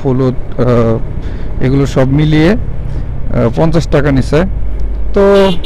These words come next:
দা-, গোলাপের দাম যেরকম আমরা ভাবছিলাম যে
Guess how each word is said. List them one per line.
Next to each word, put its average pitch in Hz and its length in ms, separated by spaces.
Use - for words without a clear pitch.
দা-, 131 420
গোলাপের 196 440
দাম 208 280
যেরকম 185 380
আমরা 170 200
ভাবছিলাম 147 460
যে 147 100